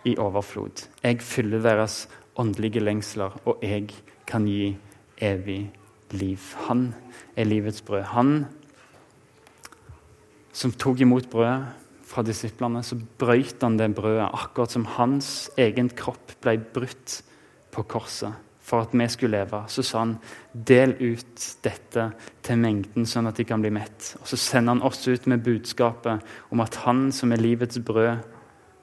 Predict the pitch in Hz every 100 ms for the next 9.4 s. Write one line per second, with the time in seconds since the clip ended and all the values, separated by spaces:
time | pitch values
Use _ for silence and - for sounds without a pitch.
0 | _ _ - - - - - 113 104 110
1 | 110 113 101 107 104 104 - - _ 113
2 | 98 101 101 101 - - - - _ -
3 | 120 127 123 127 123 123 127 127 123 120
4 | 123 123 123 113 120 113 113 117 120 117
5 | - - 131 131 - - - - - -
6 | 110 - - - - 123 110 127 135 131
7 | - - - 117 117 - 123 107 - 127
8 | 123 107 104 - - - - - - -
9 | - - -